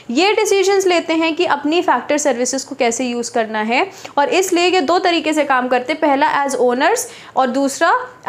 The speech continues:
as consumer of the goods and services। ठीक है, अब देखो ये जो owners है factors of production के, तो इसका मतलब है कि ये अपनी कौन सी factor service provide करना चाहते हैं। किसी इंसान के पास ज़मीन है, उसने दे दी producer को कि लो तुम,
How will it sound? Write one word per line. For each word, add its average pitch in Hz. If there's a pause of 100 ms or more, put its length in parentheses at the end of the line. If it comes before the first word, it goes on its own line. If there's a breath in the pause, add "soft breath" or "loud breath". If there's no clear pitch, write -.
(100)
as 370
consumer 254
of 247
the 247
goods 226
and 220
services। 190 (320)
ठीक 294
है, 403 (100)
अब 262
देखो 285
ये 247
जो 359
owners 285
है 359
factors 269
of 262
production 240
के, 311
तो 330
इसका 311
मतलब 277
है 294
कि 311
ये 311
अपनी 269
कौन 247
सी 285
factor 254
service 247
provide 202
करना 196
चाहते 196
हैं। 214 (560 loud breath)
किसी 302
इंसान 262
के 247
पास 247
ज़मीन 240
है, 370
उसने 240
दे 214
दी 247
producer 285
को 277
कि 254
लो 269
तुम, 262